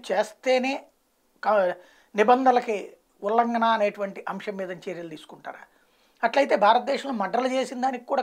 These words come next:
కంప్లైంట్లో కూడా అందరినీ కుటుంబంలో లేపి పడేశారు అనుకోండి, ఇంకా కేసు ఎందుకు ఉంటుంది? ఎవరు మర్డర్ చేసినటువంటి వాళ్ళ తరపున కంప్లైంట్ ఇవ్వరు కదా,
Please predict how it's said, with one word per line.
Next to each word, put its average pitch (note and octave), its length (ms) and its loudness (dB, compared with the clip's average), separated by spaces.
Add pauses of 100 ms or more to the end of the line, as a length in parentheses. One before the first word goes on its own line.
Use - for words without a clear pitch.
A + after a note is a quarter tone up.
కంప్లైంట్లో A#3+ 440 -2
కూడా A#3 220 -4
అందరినీ A3+ 340 -4
కుటుంబంలో A3+ 400 -6
లేపి G#3+ 220 -8
పడేశారు G#3 360 -8
అనుకోండి, D#3+ 320 -20 (360)
ఇంకా G#3+ 140 -10
కేసు G#3+ 340 -2
ఎందుకు B3+ 260 -6
ఉంటుంది? D4+ 260 -12 (800)
ఎవరు G3 300 4
మర్డర్ A#3 300 2
చేసినటువంటి B3 540 -2
వాళ్ళ A#3 120 -4
తరపున A#3 280 -6
కంప్లైంట్ A3+ 440 -4
ఇవ్వరు A3 240 -2
కదా, F#3 160 -4